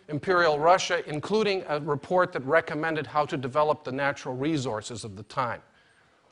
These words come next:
He was really an amazing man, wrote textbooks and so on.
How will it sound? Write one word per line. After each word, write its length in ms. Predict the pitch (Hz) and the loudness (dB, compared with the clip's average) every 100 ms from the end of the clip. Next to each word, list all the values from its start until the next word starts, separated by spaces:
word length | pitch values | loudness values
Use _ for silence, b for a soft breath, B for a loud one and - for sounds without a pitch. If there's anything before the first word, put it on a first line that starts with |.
| b b - | b b -8
He 60 | 160 | -4
was 200 | 156 156 | -4 0
really 240 | 185 165 | 0 0
an 60 | 143 | -2
amazing 420 | 139 143 135 139 | -2 -4 -4 -2
man, 200 | 131 127 | 0 0
wrote 280 | 147 156 - | 2 2 2
textbooks 640 | 170 160 147 147 147 - | 0 2 -2 -4 -4 -8
and 160 | 127 113 | -8 -6
so 240 | 165 151 | -4 -2
on. 220 | 123 120 | 0 -2